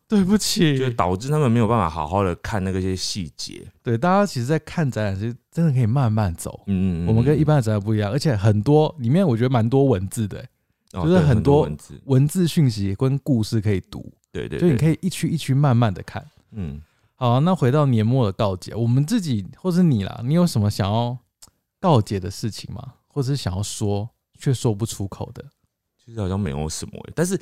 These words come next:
Speaker 2: 本来我想说题目就是那个年末告解的事嘛，我想说应该是那种什么，有做错什么事想要告解这样子吗？
Speaker 1: 哦。
Speaker 2: 我，我本来预期应该会收到很多这类的。
Speaker 1: 哦。你说犯罪吗？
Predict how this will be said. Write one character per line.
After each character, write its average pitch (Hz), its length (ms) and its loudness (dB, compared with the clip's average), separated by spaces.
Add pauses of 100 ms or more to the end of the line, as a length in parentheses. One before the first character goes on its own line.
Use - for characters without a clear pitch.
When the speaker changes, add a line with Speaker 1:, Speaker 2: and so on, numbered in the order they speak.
(160)
Speaker 2:
本 92 200 -2
来 85 200 -2
我 98 180 -4
想 95 160 -6
说 98 140 -4
题 90 220 -8
目 98 120 -2
就 95 80 -4
是 101 100 -6
那 95 120 -4
个 80 340 -6 (140)
年 98 220 -4
末 110 260 0
告 95 260 0
解 78 200 -6
的 73 100 -6
事 76 240 -12
嘛， 64 100 -12
我 95 80 -4
想 120 160 -2
说 117 120 -2
应 120 80 -4
该 120 120 -2
是 117 60 -4
那 117 160 -4
种 90 260 -4
什 85 80 -8
么， 82 280 -6
有 82 280 -8 (140)
做 117 160 -2
错 104 180 -2
什 82 160 -6
么 76 80 -8
事 82 300 -10
想 71 220 -12
要 76 80 -8
告 78 240 -4
解 71 200 -10
这 71 80 -10
样 71 200 0
子 69 80 -12
吗？ 64 160 -16 (480)
Speaker 1:
哦。 127 120 0
Speaker 2:
我， 135 220 4
我 139 60 4
本 - 100 4
来 151 180 2
预 156 140 0
期 90 260 -4
应 98 120 -4
该 107 100 0
会 110 100 2
收 104 160 -2
到 104 140 0
很 82 240 -4
多 87 180 -2
这 85 200 -4
类 78 200 -4
的。 64 100 -14
Speaker 1:
哦。 50 60 -16
你 117 80 -8
说 135 120 2
犯 135 240 0
罪 120 180 0
吗？ 95 300 -6